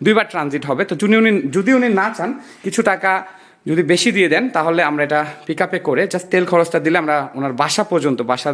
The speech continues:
দোরগোড়ায় পৌঁছে দিতে পারবো, সেটা পরবর্তীতে হবে। But এটা normally-তে তেরোশো পঞ্চাশ টাকা ডেলিভারি চার্জ গফরগাঁওতে। তো সকলে সুস্থতা কামনা করে আজকের মতো এখানে বিদায় নিচ্ছি, দেখা হবে পরবর্তী ভিডিওতে। ভিডিওটি ভালো লাগলে লাইক করে দিবেন, শেয়ার করে অন্যকে দেখার সুযোগ করে দিবেন।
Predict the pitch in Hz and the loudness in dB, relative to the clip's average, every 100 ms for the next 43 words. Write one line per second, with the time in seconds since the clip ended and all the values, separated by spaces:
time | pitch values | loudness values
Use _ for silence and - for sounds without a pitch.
0 | 123 127 190 165 139 117 127 - 107 101 | -2 0 2 2 0 -2 -6 -6 -8 -8
1 | 98 90 - 202 240 202 190 190 196 185 | -8 -10 -6 -6 0 2 2 0 -4 -2
2 | 160 220 185 - 160 180 165 170 175 180 | -2 0 -4 -4 -4 0 0 0 -2 -6
3 | 180 143 143 143 143 127 131 123 120 113 | -4 -4 -4 -6 -6 -6 -6 -8 -6 -4
4 | 113 113 107 147 - 123 117 127 110 101 | -4 -4 -4 -4 -4 -8 -6 -6 -6 -6
5 | 208 - - - - - - - 208 214 | -6 -8 -12 -20 -20 -20 -20 0 2 2
6 | 214 220 208 233 240 233 220 226 214 214 | 2 0 2 0 0 0 0 2 0 0
7 | 214 208 247 170 - 175 185 180 170 190 | 0 0 0 -2 -2 -2 0 2 2 2
8 | 175 160 170 165 160 269 269 - - - | 2 2 4 2 0 -2 -4 -12 -10 -2
9 | 175 214 233 226 208 190 190 208 165 165 | -2 0 -2 0 2 2 2 -2 -2 2
10 | 165 165 302 - 143 160 170 165 175 175 | 2 2 -4 -6 -6 -4 -2 0 2 0
11 | 170 185 147 139 - 185 175 180 220 - | -2 -2 -2 -4 -2 -4 -2 -2 -4 -2
12 | 156 151 156 147 147 147 131 139 - 127 | -2 0 0 0 0 -2 -4 -6 -10 -8
13 | 143 - 160 156 185 | -6 0 0 2 -2